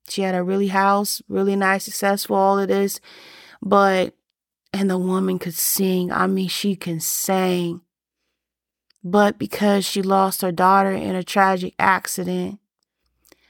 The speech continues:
she could not stabilize herself in order for her to go to work, uh, for another day. She really couldn't, you know, get over, or not get over, but the pain and the turmoil and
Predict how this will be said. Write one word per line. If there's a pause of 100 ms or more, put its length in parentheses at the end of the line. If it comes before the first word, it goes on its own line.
(200)
she
could
not
stabilize
herself
in
order
for
her
to
go
to
work, (320)
uh,
for
another
day. (920)
She
really
couldn't, (560)
you
know,
get
over, (360)
or (420)
not
get (120)
over,
but
the
pain
and
the
turmoil
and